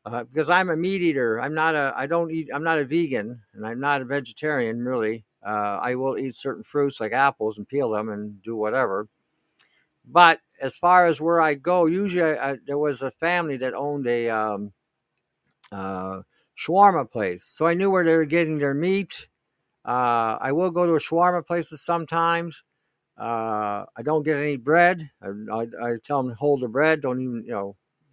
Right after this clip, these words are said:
don't bother with the bread." And they would have a garlic sauce that was to die for, which was great 'cause it neutralized whatever was in the meat. Um, sometimes I will go into a supermarket that will sell chicken,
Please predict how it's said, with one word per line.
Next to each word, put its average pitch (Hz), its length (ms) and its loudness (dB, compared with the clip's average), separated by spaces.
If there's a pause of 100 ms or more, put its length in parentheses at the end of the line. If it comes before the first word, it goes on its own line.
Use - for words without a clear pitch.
(420)
don't 107 120 -8
bother 127 300 2
with 110 100 -8
the 110 80 -10
bread." 143 400 0 (580)
And 135 420 0
they 151 100 4
would 147 120 2
have 151 160 2
a 139 80 0
garlic 165 460 8
sauce 131 420 2
that 117 100 -4
was 113 240 -10 (180)
to 117 100 -4
die 151 320 4
for, 101 460 -4 (280)
which 120 140 -10
was 117 120 -8
great 160 340 2
'cause 110 140 -10
it 120 120 -8
neutralized 135 580 -2
whatever 127 260 -4
was 120 180 -6
in 120 120 -6
the 113 80 -4
meat. 139 400 -4 (840)
Um, 123 800 0 (1300)
sometimes 156 580 2
I 151 80 4
will 160 200 2
go 165 260 4
into 156 200 -2
a 143 60 0
supermarket 135 800 0
that 110 120 -2
will 123 140 -4
sell 139 300 -2
chicken, 165 680 -4